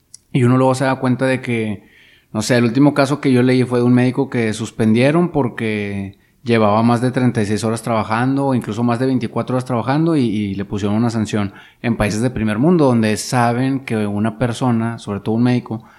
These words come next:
después de tantas horas de trabajo ya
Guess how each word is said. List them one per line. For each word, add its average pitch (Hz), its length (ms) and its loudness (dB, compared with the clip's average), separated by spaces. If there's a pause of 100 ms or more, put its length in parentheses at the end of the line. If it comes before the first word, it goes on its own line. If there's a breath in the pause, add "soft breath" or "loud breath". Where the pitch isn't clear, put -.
(180 loud breath)
después 120 300 -2
de 135 80 2
tantas 156 340 0
horas 151 160 -2
de 156 60 -4
trabajo 139 400 0
ya 120 580 -2